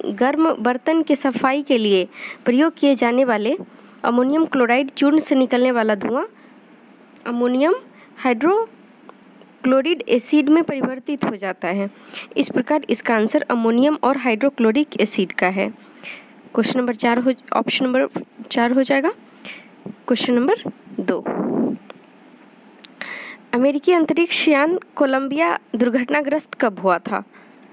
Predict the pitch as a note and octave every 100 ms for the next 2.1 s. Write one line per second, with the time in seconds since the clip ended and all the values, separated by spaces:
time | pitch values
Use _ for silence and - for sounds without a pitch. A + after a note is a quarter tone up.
0 | - - - - - - - C4 C#4+ F#4
1 | F4 D#4+ E4 - E4 D4 D4+ D4 C4+ C4
2 | C#4+